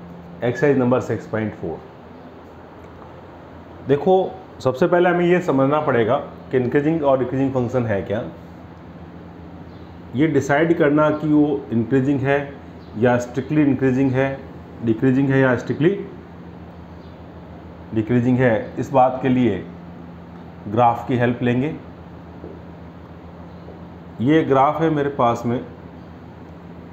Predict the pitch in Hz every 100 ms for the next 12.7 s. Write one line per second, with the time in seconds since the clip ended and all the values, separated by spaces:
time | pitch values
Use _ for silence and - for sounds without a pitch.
0 | - - - - - - - - - -
1 | - - - 123 131 143 147 147 123 120
2 | 131 127 120 123 120 120 113 107 139 139
3 | 139 143 - - - 117 117 123 - -
4 | 123 110 107 120 117 131 117 120 143 -
5 | - - - - - - - - - -
6 | - - - - - - - - - -
7 | - - - - 127 135 135 147 151 -
8 | 156 - 123 127 120 104 104 101 107 95
9 | - 107 101 107 123 131 110 85 117 110
10 | 98 110 - - - - - - - -
11 | - - - - - - - - 123 135
12 | 131 127 151 185 180 180